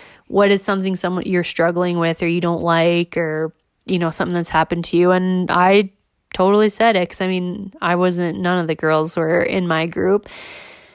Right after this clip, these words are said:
And I just basically laid it out that I, yeah, I, this was all happening, and I hated, I hated high school. I couldn't wait to be done, and I couldn't wait to get, you know, out of there and everything. And I remember him looking at me,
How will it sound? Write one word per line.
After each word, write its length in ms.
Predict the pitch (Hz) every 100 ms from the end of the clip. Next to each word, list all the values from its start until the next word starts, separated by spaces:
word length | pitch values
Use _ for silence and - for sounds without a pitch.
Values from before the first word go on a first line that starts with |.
| _ _ _ -
And 540 | 240 226 220 214 208
I 120 | 208 202
just 220 | 202 190
basically 340 | 208 196 208
laid 200 | 190 190
it 140 | 185 175
out 300 | 185 226 220
that 200 | 185 175
I, 580 | 175 170 175 175 175 175
yeah, 380 | 180 180 180 180 -
I, 220 | - 175
this 340 | 175 165 180 -
was 140 | 180
all 160 | 160 170
happening, 760 | 202 226 220 214 214 214 214
and 920 | - 196 190 185 185 180 180 175 - - _ 175
I 40 |
hated, 300 | 175 180 170 - -
I 80 | 175
hated 280 | 180 185
high 160 | 175 175
school. 280 | 170 - 208
I 80 | 202
couldn't 220 | 190 180
wait 140 | 175
to 40 | -
be 120 | 180
done, 240 | 170 160
and 180 | 220 202
I 140 | 170
couldn't 240 | 180 180 175
wait 160 | 170
to 60 | 170
get, 280 | 185 180 - _ _ - _ _ -
you 100 | 190
know, 200 | 165 160
out 180 | 175 175
of 80 | 180
there 180 | 180 175
and 100 | 175
everything. 640 | 175 185 196 190 220 254
And 640 | - 196 185 180 180 180 -
I 100 | 196
remember 300 | 190 208 247
him 220 | 269 240
looking 380 | 196 196 202 190
at 200 | 185 185
me, 320 | 202 190 190